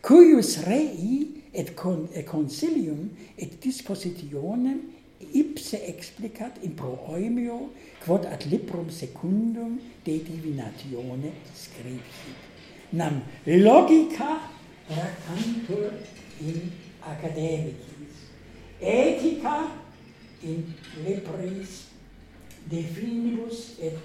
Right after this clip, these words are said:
tusculanis, physica in libris de natura, Deum miramur, Deus es non in theologia, sed in physica. Hoc est antiquum. Eh, physica in libris de natura Deorum,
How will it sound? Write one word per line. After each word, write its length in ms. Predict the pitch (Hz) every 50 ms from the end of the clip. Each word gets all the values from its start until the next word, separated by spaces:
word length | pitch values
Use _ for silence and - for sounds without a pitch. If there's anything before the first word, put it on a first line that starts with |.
| -
tusculanis, 1300 | - 170 175 170 170 - - - 214 214 220 220 214 202 202 180 151 - 123 - - - - - - - - - - - - - -
physica 880 | - - - 214 269 311 285 302 - 247 254 - - 180 202 202 202 - - - - - - -
in 340 | - 170 156 151 156 151 - - -
libris 600 | 151 170 170 - 170 170 170 170 170 - - -
de 260 | - 185 190 196 196
natura, 680 | 190 180 175 175 175 - 202 220 233 233 220 - 156 151 156
Deum 360 | 151 156 196 226 - 220 208 - 202 190
miramur, 800 | - 202 233 233 190 190 214 254 294 240 196 185 190 226 262 262 - - - - -
Deus 480 | - - 277 294 247 226 185 - - -
es 300 | - 233 226 - 254 190
non 200 | 190 233 294 277
in 100 | 240 -
theologia, 720 | 226 202 170 160 170 247 302 302 240 175 170 - 277 - - - -
sed 160 | - - 175
in 140 | 233 311 -
physica. 680 | - 254 247 247 - 220 185 170 - - - - - -
Hoc 220 | - 233 294 285 -
est 220 | - 202 - -
antiquum. 440 | - - 147 160 156 151 156 - 139 - - - - - - - - - - - - - - -
Eh, 260 | 160 160 151 - - - -
physica 460 | - 254 311 - - - - 196 190
in 100 | 170 156
libris 640 | - - - - - 196 196 214 214 - - - - - - - -
de 140 | - 185 170
natura 580 | 151 156 156 - - - 214 220 208 190 160 -
Deorum, 640 | - - - 139 139 147 151 156 175 175 180 185